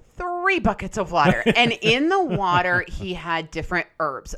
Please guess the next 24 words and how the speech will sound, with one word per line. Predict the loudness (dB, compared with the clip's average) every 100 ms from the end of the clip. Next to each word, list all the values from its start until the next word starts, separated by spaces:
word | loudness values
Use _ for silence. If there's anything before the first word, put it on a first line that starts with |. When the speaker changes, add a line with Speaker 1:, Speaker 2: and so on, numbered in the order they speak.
| -8
Speaker 2:
Yeah. |
Speaker 1:
Mi-, | -6 -4 -2 -2 -2
a | -2
lot | -4 -2 0 0 -2
of | -4
what | -6 -4
the | -6
herb | -4 -6 -6
was, | -4 -2 -4 -8 -20 -20 -16
was, | -4 0 0 -2 -6 -14 -10
um, | -6 -4 -6 -8 -12 -18 _
Speaker 2:
Lavender. | -14 -12 -4 0
Speaker 1:
lavender. | 0 -2 -8 -10
Speaker 2:
Yeah, | -14 -16 _ -20
you | -18
could | -6
Speaker 1:
So | 4 6
Speaker 2:
really | 6
Speaker 1:
it | 4
was | -2 -4
Speaker 2:
smell |
it. | -8
Speaker 1:
very | -4 0 2 2 2 0 -2 -6 -12
potent | -6 -4 -4 -8 -10